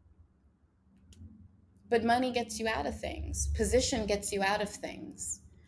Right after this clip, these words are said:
I wanna be where, in law especially, everybody's <laughs> on the same footing,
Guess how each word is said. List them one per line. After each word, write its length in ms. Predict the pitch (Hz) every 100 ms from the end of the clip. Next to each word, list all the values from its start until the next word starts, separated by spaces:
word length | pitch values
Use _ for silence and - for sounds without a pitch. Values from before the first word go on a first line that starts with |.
| - - - - 185
I 60 |
wanna 260 | 202 220 254
be 560 | 240 240 240 240 - -
where, 500 | 214 208 208 - - -
in 220 | 214 190
law 640 | 170 170 175 185 - - 294 _ _
especially, 1000 | - - - 180 - 247 254 277 285 302 - _ - _ _ _ - _ _ _ _ _ -
everybody's 880 | 214 240 262 262 262 254 254 196 220
<laughs> 40 |
on 100 | 240
the 80 | 233
same 260 | 240 247
footing, 520 | 226 247 226 147 -